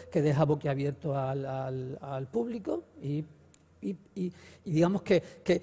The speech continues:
que cierra ahí en ese momento la lectura, ¿no? Y abre toda la, una infinita, infinita, pero literalmente infinita posibilidad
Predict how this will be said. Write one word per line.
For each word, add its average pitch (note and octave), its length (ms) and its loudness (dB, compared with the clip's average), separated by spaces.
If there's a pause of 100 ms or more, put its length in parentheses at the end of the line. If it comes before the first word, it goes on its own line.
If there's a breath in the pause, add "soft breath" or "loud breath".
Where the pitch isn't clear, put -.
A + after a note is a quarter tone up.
(160 loud breath)
que F3+ 140 6
cierra G#3 580 10
ahí E3+ 220 6
en F3 80 6
ese F#3 160 0
momento E3+ 340 4
la D3+ 80 8
lectura, A#2 500 -2
¿no? A#3+ 300 -4
Y D#3+ 160 0
abre D3 280 4
toda D3+ 180 2
la, D#3 180 2
una E3 160 -6
infinita, F#3 720 0
infinita, F#3+ 500 0
pero G3 140 0
literalmente F3+ 540 0
infinita F3+ 420 2
posibilidad D#3+ 560 -2